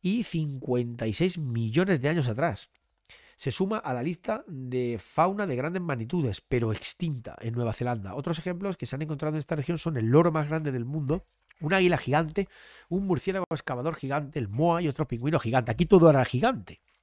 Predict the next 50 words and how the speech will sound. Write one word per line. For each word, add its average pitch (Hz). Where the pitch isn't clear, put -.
¿eh? 151
También 151
un 208
día 233
podríamos 170
hablar 147
del 143
por 131
qué 151
todo 143
era 123
gigante. 123
Estoy 147
seguro 175
de 170
que 143
aquí 127
hay 147
gente 151
que 135
sabe 123
perfectamente, 113
eh, 120
este 135
tipo 120
de 107
temas 120
y 113
podríamos 131
hablar 127
un 113
poquito 110
sobre 110
esto 107
también, 120
de 110
por 107
qué 160
la 160
fauna 139
hace 131
tanto 120
tiempo 175
era, 110
era 131
de 120
un 117
tamaño 107
tan 95
grande. 120